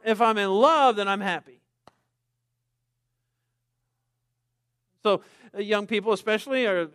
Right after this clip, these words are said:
anybody will pray for it, and they enroll in eHarmony or whatever, you know what I mean?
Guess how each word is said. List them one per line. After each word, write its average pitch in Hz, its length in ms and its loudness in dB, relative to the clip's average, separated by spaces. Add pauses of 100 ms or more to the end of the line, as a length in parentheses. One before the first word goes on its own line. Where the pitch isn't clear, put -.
(180)
anybody 214 400 4
will 208 140 0
pray 220 240 0
for 226 320 2
it, 247 80 0
and 190 160 -8
they 190 100 0
enroll 196 300 2
in 190 60 -6
eHarmony 214 520 -2
or 196 100 0
whatever, 208 380 2
you 220 100 -2
know 214 60 -4
what 220 80 0
I 220 40 -4
mean? 262 220 -8